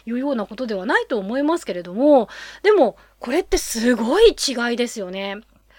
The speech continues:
で、あの、最近ね、子供が持ってくる宿題とか思っても、もう量がね、めちゃくちゃ多いんですよ。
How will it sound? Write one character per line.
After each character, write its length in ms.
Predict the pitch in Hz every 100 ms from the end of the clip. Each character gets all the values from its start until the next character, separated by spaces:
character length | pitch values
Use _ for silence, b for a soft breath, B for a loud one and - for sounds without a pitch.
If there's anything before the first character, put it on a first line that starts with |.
| B B B B B B -
で、 80 | 226
あ 100 | 226
の、 300 | 233 226 226
最 240 | - 403
近 200 | 415 415
ね、 120 | 415
子 120 | - 302
供 200 | 359 381
が 80 |
持 120 | 370 381
っ 40 |
て 120 | -
く 80 | 349
る 80 | 320
宿 180 | - 247
題 180 | 233 233
と 100 | 233
か 80 |
思 220 | 208 208 226
っ 20 |
て 160 | -
も、 280 | 202 208 214
も 180 | 185 196
う 80 | 220
量 240 | 392 466
が 160 | 302 233
ね、 120 | 214
め 120 | 220
ち 80 | 233
ゃ 40 |
く 80 | 403
ち 60 | 415
ゃ 60 |
多 180 | 381 392
い 80 | 277
ん 40 |
で 80 | 196
す 120 | -
よ。 180 | 180 160